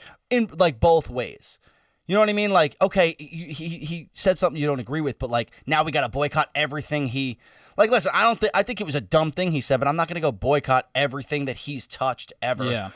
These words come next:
Speaker 1: Like, it's such a dramatic, just, like, thing to do.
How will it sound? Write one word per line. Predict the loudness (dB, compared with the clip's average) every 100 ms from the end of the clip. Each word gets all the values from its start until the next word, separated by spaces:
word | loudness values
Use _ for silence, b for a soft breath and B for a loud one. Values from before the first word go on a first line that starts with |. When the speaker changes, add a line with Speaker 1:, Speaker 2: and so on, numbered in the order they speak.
| B B 0
Speaker 1:
Like, | 0
it's | 2 2
such | 4 4
a | 2
dramatic, | 0 0 0 0 0 2 0 -2 -12 b b b b _ _ _ -12
just, | -10 -4 0
like, | 0 -2 -14 -20 _ -20 -20 _
thing | 2 2 2
to | -2
do. | 2 2